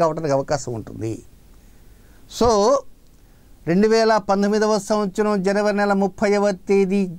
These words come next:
సూర్యోదయానికి ముందు కనపడేటువంటి శుక్రుడు గురువు నెలవంకలాగా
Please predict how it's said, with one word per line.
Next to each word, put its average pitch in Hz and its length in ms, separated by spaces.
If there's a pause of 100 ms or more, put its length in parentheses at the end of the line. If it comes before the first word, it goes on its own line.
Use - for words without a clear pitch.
(120)
సూర్యోదయానికి 196 1000 (100)
ముందు 196 220 (100)
కనపడేటువంటి 185 1120 (840)
శుక్రుడు 233 440 (200)
గురువు 226 300 (340)
నెలవంకలాగా 208 760